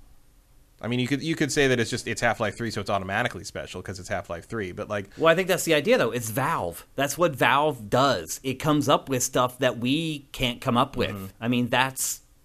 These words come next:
Speaker 2: that's why people are excited for <laughs> Half-Life three. <laughs>
Speaker 1: I just don't, I don't think it's gonna happen.
Speaker 2: You, I'm just trying to figure out why.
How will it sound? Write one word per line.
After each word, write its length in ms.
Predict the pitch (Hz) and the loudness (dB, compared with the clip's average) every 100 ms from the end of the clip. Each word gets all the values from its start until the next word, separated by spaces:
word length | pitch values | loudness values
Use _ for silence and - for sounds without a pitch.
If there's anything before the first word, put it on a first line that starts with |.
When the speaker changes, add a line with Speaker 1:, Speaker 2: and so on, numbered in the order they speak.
| - | -2
Speaker 2:
that's 200 | 139 143 | 0 2
why 120 | 160 | 2
people 280 | 139 156 160 | 2 0 4
are 120 | 143 | 4
excited 360 | 131 - 156 165 | 4 2 2 2
for 120 | 151 147 | 2 4
<laughs> 60 | |
Half-Life 520 | 175 - 226 240 233 - | 4 4 4 6 4 4
three. 500 | 262 311 - - - _ | 4 4 0 -6 -8 _
<laughs> 1000 | - - - - - - - - - - | -20 -4 -4 -4 -4 -4 -6 -20 -20 -6
Speaker 1:
I 120 | 127 143 | 2 2
just 120 | 131 | 4
don't, 180 | 147 104 | 2 4
I 80 | |
don't 160 | 151 160 | 0 -2
think 160 | 160 - | -8 -12
it's 100 | - | -10
gonna 160 | 147 | -4
happen. 340 | 131 120 101 92 - | -4 -4 -8 -10 0
Speaker 2:
You, 220 | 151 - - 151 - - - - - _ _ _ - | 2 0 -10 -12 -10 -12 -12 -16 -20 _ _ _ -12
I'm 100 | 165 | -8
just 120 | 196 | -2
trying 140 | 254 | 0
to 60 | 240 | 0
figure 160 | 285 214 | 4 2
out 100 | 104 | 4
why. 520 | 135 175 185 92 82 | 0 2 0 -4 -10